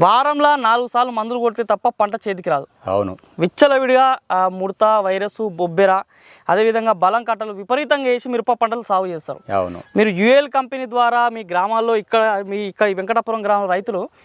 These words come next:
Speaker 2: యా.
Speaker 1: యూఎల్ కంపెనీ అంటే సేంద్రియ పదార్థాలు, మేము నేలను కాపాడుతున్నాము, పంటను రక్షిస్తాము, తక్కువ పెట్టుబడి, ఎక్కువ సార్లు కొట్టాల్సిన అవసరం లేదని చెప్తారు రైతులు కూడా.
Speaker 2: అవును.
Speaker 1: ఏంది అసలు, ఏ విధంగా వాస్తవం ఇది?
Speaker 2: ఎస్, ఎస్. యూఏఎల్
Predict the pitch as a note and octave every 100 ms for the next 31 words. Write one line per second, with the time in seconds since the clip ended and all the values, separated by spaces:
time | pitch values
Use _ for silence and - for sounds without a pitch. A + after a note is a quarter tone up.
0 | _ F#3 A#3 C4+ C4 B3+ B3 C4 - A3+
1 | A#3+ A3 A3 G#3+ G3 G#3 G#3+ G#3 F#3+ G#3+
2 | A#3+ G#3+ G#3+ G#3 G3 G3+ G3 G3+ - _
3 | _ G3+ G3+ A#3+ A3+ - G#3+ G3+ G#3 G3
4 | - A#3+ A3+ F#3+ G3+ G3+ G3+ B3 A#3+ B3+
5 | A3+ G#3+ A3 - G3 G#3+ A3 A3+ G3+ -
6 | E3 D#3+ F3+ G3+ F3+ - - G2 F2+ A3
7 | D4+ C#4+ B3+ A3 A#3+ C4+ B3+ B3 A3+ G#3+
8 | G#3+ G#3 G#3 - _ - F#2+ E2 - A#2
9 | G2 - - - - A#2 B2 D#3+ F3 F3